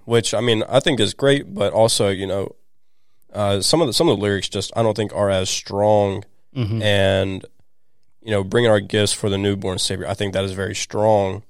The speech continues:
Speaker 2: Yeah.
Speaker 1: All that we have, whether costly or meek. I mean, these wise men, when they were
Speaker 2: Yeah.
Speaker 1: bringing stuff, they were bringing expensive stuff.
Speaker 2: It's true.
Speaker 1: Nothing about that was meek.
Speaker 2: I know.
Speaker 1: Like, these dudes were so wealthy.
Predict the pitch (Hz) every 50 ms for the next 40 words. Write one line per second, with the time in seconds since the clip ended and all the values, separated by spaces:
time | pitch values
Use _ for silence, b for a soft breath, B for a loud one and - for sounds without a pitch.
0 | - 120 117 107 104 98 92 - - 110 113 113 107 101 98 101 107 101 101 101
1 | 101 98 95 95 - - - 104 95 - - 98 92 85 82 92 98 101 104 90
2 | - - - - - - - - - - - 107 104 104 101 110 143 185 - -
3 | 98 104 131 151 135 110 101 104 101 98 98 95 95 95 - - 214 220 151 147
4 | 107 110 104 123 151 120 82 - - - - 110 156 185 143 98 101 92 98 -
5 | - - - - - - - - - - - 117 120 117 107 - - - - -
6 | - - - 85 76 - - - - - - - 143 135 117 104 101 - 127 147
7 | 156 135 104 95 95 98 107 127 120 - - - - - - - - 101 107 -
8 | - - - - 113 107 110 113 107 101 - - - - - - - 92 95 123
9 | 170 170 - 139 123 95 - - - - - - 131 123 104 98 101 107 117 -
10 | 131 117 123